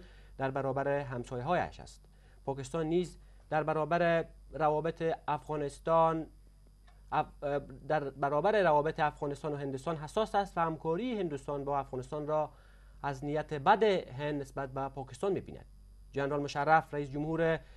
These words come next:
سابق پاکستان، در مصاحبه‌اش با یکی از رسانه‌ها جنگ نیابتی هندوستان و پاکستان را در افغانستان پذیرفت.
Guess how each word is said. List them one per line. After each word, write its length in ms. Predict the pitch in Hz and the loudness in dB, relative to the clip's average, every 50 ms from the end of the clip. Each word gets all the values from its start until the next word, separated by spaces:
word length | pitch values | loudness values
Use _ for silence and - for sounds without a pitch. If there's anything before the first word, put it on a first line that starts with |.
| - - - | -20 -20 -10
سابق 320 | - 151 143 151 156 - | -4 -4 -2 -2 -4 -4
پاکستان، 500 | 160 - 156 - - - - 160 160 160 | -4 -4 -6 -6 -6 -8 -6 -4 -2 0
در 160 | 160 160 156 | 2 2 2
مصاحبه‌اش 600 | 151 151 143 - 151 143 143 147 160 165 156 131 | 0 -2 -4 -4 -4 -2 2 4 6 6 6 4
با 140 | - 151 156 | 0 -6 -6
یکی 160 | 160 - - | -4 -4 -2
از 200 | 156 156 - - | -4 -4 -4 -4
رسانه‌ها 580 | 143 135 - 147 143 139 131 147 160 170 170 165 | -6 -6 -4 -4 -4 -2 0 4 6 6 6 4
جنگ 360 | 147 147 160 156 160 151 151 | 2 -2 -2 -2 -2 -2 -2
نیابتی 580 | 160 151 147 147 143 143 139 135 - 175 180 165 | -4 -2 -2 -2 -2 -4 -4 -6 -4 -6 -4 -4
هندوستان 420 | 160 147 139 139 - - 156 160 | -4 -6 -6 -8 -8 -6 -6 -6
و 40 | 160 | -4
پاکستان 460 | - - 139 - - - 151 151 147 | -6 -6 -8 -10 -10 -8 -6 -4 -4
را 60 | 151 | -4
در 140 | 143 131 123 | -4 -4 -6
افغانستان 460 | 123 120 - - 123 127 - 175 190 | -6 -6 -8 -10 -12 -10 -8 -8 -8
پذیرفت. 400 | 190 240 220 185 123 92 - - | -6 -6 -4 -4 -4 -6 -8 -10